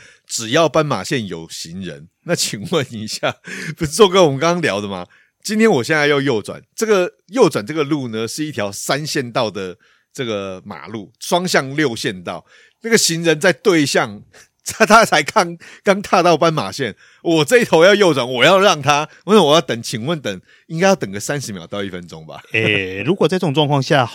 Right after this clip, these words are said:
Speaker 2: 我后面应该会塞很多车吧？
Speaker 1: 对，没错。其实哦，在网络上有看到网友反映，在实施的头两天呢，台北市这个路口真的是塞爆了。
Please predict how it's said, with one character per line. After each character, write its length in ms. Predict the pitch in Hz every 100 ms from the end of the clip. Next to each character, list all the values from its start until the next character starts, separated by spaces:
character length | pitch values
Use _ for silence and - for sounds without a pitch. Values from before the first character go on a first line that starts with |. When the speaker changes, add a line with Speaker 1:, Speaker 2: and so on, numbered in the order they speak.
| -
Speaker 2:
我 240 | 107 95
后 360 | - - 196 143
面 240 | 147 127
应 160 | 127 123
该 140 | 123
会 80 | 123
塞 220 | - 113
很 100 | 98
多 100 | 90
车 160 | 92 92
吧？ 120 | 87
Speaker 1:
对， 260 | 95 87 76
没 120 | 87
错。 300 | - 92 82 -
其 160 | -
实 160 | 139 143
哦， 200 | 117 82 _ _ _ _ _ _ -
在 160 | 170
网 160 | 143 104
络 100 | 120
上 140 | 127
有 60 | 87
看 140 | 113
到 140 | 104 101
网 180 | 85 87
友 160 | 85
反 220 | - 73 90
映， 140 | 80 _ _ _ -
在 200 | 175 165
实 380 | - - 117 120
施 180 | -
的 140 | 147 113
头 160 | 107
两 180 | 104 87
天 220 | - 95
呢， 240 | 92 90 98 _ _ _ _ _
台 120 | -
北 140 | 123 101
市 380 | 113 113 92 _ _
这 100 | -
个 100 | 107
路 180 | 107 110
口 180 | - 80
真 180 | 104 107
的 80 | 92
是 140 | 104
塞 380 | - - 90 90 _
爆 140 | 82
了。 220 | - _